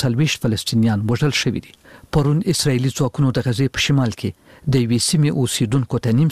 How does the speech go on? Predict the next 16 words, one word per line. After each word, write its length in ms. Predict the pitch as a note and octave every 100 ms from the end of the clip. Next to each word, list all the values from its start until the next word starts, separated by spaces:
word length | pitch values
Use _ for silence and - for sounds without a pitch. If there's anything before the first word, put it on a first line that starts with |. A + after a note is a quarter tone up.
| -
ساعت 240 | A#2 G#2
د 100 | C3
وتلو 320 | A2 - G#2+ G#2
لپاره 300 | G2 A2+ G2
وخت 200 | G2 - -
ورکړ 260 | - A#2+ G2+
چې 60 | - A#2
ووځي. 320 | G#2 - - - _ - - -
بیا 100 | C#3 C3+
یې 80 | A#2+
هلته 260 | C#3 B2+ -
سیمه 220 | D3 C3+
له 40 | A2+
خاورو 280 | - A#2 D3 -
سره 160 | A#2+ -
خاورې 260 | A#2 F#2